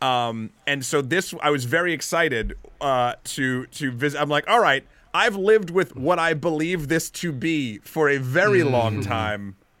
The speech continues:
Speaker 1: Now it is time to <laughs> experience White Lightning."
Speaker 2: So, Matt, with that, could you tell us what, uh, the I M D B synopsis for White Lightning
Speaker 1: Oh,
Speaker 2: is?
Speaker 1: I a hundred percent could, because it is short, sweet, and to the point.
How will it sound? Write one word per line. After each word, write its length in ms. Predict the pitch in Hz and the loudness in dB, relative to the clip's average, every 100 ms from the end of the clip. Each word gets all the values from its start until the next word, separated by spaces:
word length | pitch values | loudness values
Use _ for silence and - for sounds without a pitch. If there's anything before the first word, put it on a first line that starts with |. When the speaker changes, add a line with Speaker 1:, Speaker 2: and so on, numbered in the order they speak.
| _ _ _ _ | _ _ _ _
Speaker 1:
Now 380 | 107 139 190 185 | -2 2 4 4
it 100 | 156 | 2
is 120 | - | -2
time 580 | 151 156 147 131 107 107 | 0 4 4 2 -2 -8
to 140 | - 135 | -4 -2
<laughs> 60 | |
experience 920 | 123 - 131 202 - - 180 143 - 196 - 240 214 | -4 -10 0 2 2 2 2 0 -6 -10 -10 -6 2
White 300 | 190 196 214 | 2 2 2
Lightning." 560 | 147 156 147 117 113 110 _ - - _ - - - _ _ _ _ _ _ _ | 2 2 0 -6 -6 -12 _ -20 -20 _ -20 -20 -20 _ _ _ _ _ _ _
Speaker 2:
So, 360 | - 175 165 - | -4 -2 -2 -6
Matt, 420 | 170 165 185 160 - | -8 -2 0 0 -4
with 200 | 143 190 | -4 -2
that, 280 | 202 180 147 | 0 -2 -4
could 140 | - 160 | -8 -8
you 80 | |
tell 240 | 190 202 233 | -6 -4 -4
us 160 | 254 | -4
what, 160 | 214 185 - | -6 -8 -6
uh, 180 | 156 143 | -6 -4
the 180 | 143 - | -6 -6
I 180 | 139 | -6
M 100 | 156 | -4
D 160 | 147 143 | -4 -6
B 200 | 127 143 | -6 -8
synopsis 460 | - 135 131 - 123 | -6 -8 -8 -10 -12
for 120 | 127 | -10
White 200 | 117 120 | -10 -10
Lightning 340 | 120 127 117 143 | -12 -12 -6 2
Speaker 1:
Oh, 220 | 160 120 | 2 2
Speaker 2:
is? 60 | 98 | -2
Speaker 1:
I 140 | 151 | -2
a 120 | 143 | 0
hundred 420 | 131 170 165 147 | -2 -4 -4 -6
percent 440 | - 123 - 113 95 | -8 -8 -6 -8 -6
could, 320 | 127 107 92 | -6 -6 -6
because 320 | 131 123 139 | -6 -2 -2
it 100 | 127 | -2
is 140 | 110 101 | -6 -8
short, 400 | - 190 190 - | 0 2 2 -2
sweet, 340 | - 175 170 | -2 -2 -2
and 160 | 139 123 | -6 -2
to 100 | 147 | -2
the 120 | 131 | -2
point. 400 | - 156 113 | -2 -2 -2